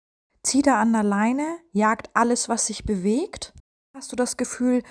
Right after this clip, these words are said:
du bist Luft für deinen Hund, sobald ihr das Haus verlassen habt? Wenn einer oder mehrere Punkte auf dich zutreffen,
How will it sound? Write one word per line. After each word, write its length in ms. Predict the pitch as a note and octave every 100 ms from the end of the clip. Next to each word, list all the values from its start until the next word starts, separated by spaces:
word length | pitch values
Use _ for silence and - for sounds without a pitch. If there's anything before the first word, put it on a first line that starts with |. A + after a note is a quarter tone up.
| - -
du 80 |
bist 240 | A3 - A#3+
Luft 260 | C4 C4+
für 160 | - G3
deinen 400 | F#3+ F#3+ G3 F#3
Hund, 320 | G3+ A3+ B3 -
sobald 420 | G#3 G3 G3+ G#3
ihr 120 | G#3+
das 260 | G3+ - G#3
Haus 180 | G#3+ -
verlassen 560 | G3+ G3+ G3 F3+ E3+
habt? 380 | F3 C4 - - _ _ _ - - - -
Wenn 180 | G3 G#3+
einer 480 | - A#3+ D4+ C#4 -
oder 180 | A#3+ A#3
mehrere 440 | B3 D#4+ A#3+ A3
Punkte 500 | - A3+ A3+ G#3+ -
auf 160 | F#3+ -
dich 220 | G3+ -
zutreffen, 800 | - C#4+ - F#3 E3 F3+ G#3